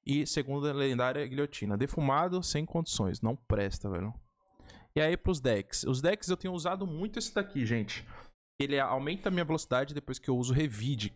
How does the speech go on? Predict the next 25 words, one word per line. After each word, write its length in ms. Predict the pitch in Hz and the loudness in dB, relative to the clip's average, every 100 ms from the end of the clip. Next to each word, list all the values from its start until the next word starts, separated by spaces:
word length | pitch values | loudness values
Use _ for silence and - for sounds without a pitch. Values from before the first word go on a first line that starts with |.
| - | 0
em 60 | |
quarenta 340 | 110 127 175 160 | 2 2 0 -2
por 160 | 156 | -2
cento 340 | - 127 147 - | 0 0 0 0
por 140 | 139 | 0
três 220 | - 131 | 2 0
segundos. 600 | - 139 113 110 101 - - - - - | 0 -2 2 2 0 -2 -4 -10 -16 -4
Isso 140 | 127 196 | 0 0
aqui 140 | 220 | 0
é 20 | |
muito 380 | 180 160 208 196 | 0 0 -2 -2
bom, 260 | 110 120 160 | 0 2 4
mano, 240 | 123 110 | 2 0
porque 300 | - - 135 | -2 -4 -2
eu 140 | 139 156 | 2 2
ativo 340 | - - 226 | 0 -4 0
Revide 640 | 196 147 117 123 - 254 - - | 2 2 0 -4 -4 -8 -6 0
e 80 | 147 | 2
logo 180 | 170 | 2
em 40 | 196 | 0
seguida 380 | - 151 170 175 | -2 -2 0 2
eu 40 | |
ativo 360 | 160 - 175 185 | 0 -2 -4 0
Névoa, 400 | 135 120 117 101 | 4 4 2 0
mano. 280 | 101 - | -2 -4